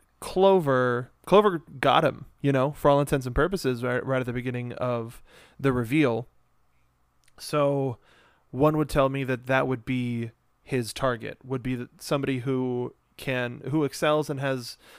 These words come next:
a little bit more of a, um, little bit more of an advantage over, excuse me, everybody else. So I think that at the very least, uh, Clover would be Tyrion's target to start,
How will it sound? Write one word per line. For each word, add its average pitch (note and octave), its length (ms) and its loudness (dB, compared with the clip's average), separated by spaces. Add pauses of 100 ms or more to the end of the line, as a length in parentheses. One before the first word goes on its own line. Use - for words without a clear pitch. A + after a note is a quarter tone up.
(120)
a D3 80 0
little E3+ 200 2
bit E3+ 120 0
more C#3+ 280 2
of B2+ 120 -2
a, A#2+ 300 0
um, A2 420 -8 (300)
little F3 220 4
bit D#3 120 2
more D3 140 2
of C3 80 -2
an C3 100 -4
advantage B2+ 640 -6
over, B2 380 -6 (640)
excuse F#3+ 320 -6
me, C#3 140 -4
everybody C3 400 0
else. C3+ 300 0 (400)
So - 180 2
I C#3 80 4
think D3 280 -4
that C3+ 140 0
at C3+ 100 -2
the C#3+ 60 0
very F#3+ 380 2
least, A#2+ 520 -10 (640)
uh, B2 200 0
Clover C#3+ 440 0
would C3 140 -2
be B2+ 140 0
Tyrion's B2 460 -4
target A#2+ 440 -2 (120)
to A#2 120 -8
start, A#2+ 640 0